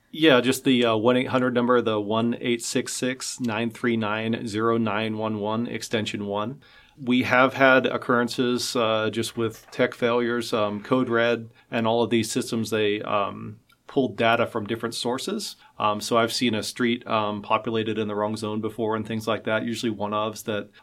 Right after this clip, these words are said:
um, if you contact us directly at the Office of Emergency Services, we can usually figure that out relatively quickly.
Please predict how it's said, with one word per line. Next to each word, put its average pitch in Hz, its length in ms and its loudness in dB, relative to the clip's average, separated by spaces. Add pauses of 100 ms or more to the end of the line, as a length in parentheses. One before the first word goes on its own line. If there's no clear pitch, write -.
um, 107 160 -2
if 101 100 -12
you 113 60 -4
contact 110 500 -2
us 104 100 -6
directly 107 440 -2
at 101 80 -4
the 104 80 -4
Office 98 240 -4
of 104 80 -10
Emergency 104 340 -10
Services, 107 580 -6
we 104 120 -10
can 101 160 -12
usually 101 320 -10
figure 101 240 -10
that 98 160 -8
out 104 180 -6
relatively 110 480 -10
quickly. 110 480 -10